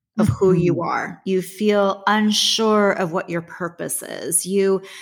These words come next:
Speaker 1: are easily swayed from one direction to the next of believing that you need to be, um, acting or doing or being a certain way in order to be an acceptable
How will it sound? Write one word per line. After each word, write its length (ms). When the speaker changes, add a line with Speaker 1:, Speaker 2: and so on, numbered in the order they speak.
Speaker 1:
are 640
easily 560
swayed 560
from 160
one 160
direction 380
to 120
the 100
next 460
of 120
believing 480
that 140
you 140
need 220
to 100
be, 480
um, 420
acting 400
or 120
doing 440
or 80
being 320
a 40
certain 420
way 340
in 180
order 260
to 160
be 520
an 140
acceptable 1000